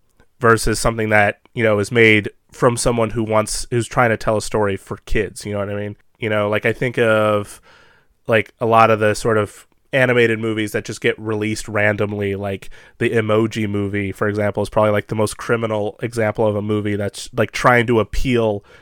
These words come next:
to a certain demographic, and it's, like, like, a bunch of, like, s-, you know, middle-aged white dudes sitting in a conference room going, "So,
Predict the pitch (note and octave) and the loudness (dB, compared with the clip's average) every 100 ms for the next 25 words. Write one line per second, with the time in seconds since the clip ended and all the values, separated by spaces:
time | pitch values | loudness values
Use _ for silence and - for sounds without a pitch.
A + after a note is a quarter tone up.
0 | _ - B2+ - C3+ A#2 A2+ A#2+ A2+ A2+ | _ -2 0 4 4 4 2 2 2 4
1 | A2+ A2 - G#2 - - - - - A2+ | 4 4 2 -2 -4 -20 -20 -18 -4 0
2 | A2 - A#2 G#2+ - - - - B2 C3 | 0 2 2 2 0 -12 -16 0 2 2
3 | A#2+ B2+ B2 C3 A2+ G#2+ - _ _ _ | 4 4 4 2 2 2 -6 _ _ _
4 | _ _ _ - - - - - C#3+ B2 | _ _ _ -8 -4 -6 -8 -8 0 2
5 | A2+ B2 C#3 B2+ B2 A2 - A2+ A#2+ A2+ | 2 2 2 4 4 2 -2 2 2 2
6 | A#2 A2 G#2+ G#2 - A#2+ A#2 A2 G#2 - | -2 0 -2 -4 -2 -2 -2 -2 -2 -6
7 | _ - D3+ A#2+ A#2+ A2 - A2 G#2+ A2 | _ -2 2 2 0 -6 -6 -4 0 2
8 | G#2+ G#2+ - - - - - - D#3 C3+ | 2 0 -4 -16 -20 -20 -16 -2 2 2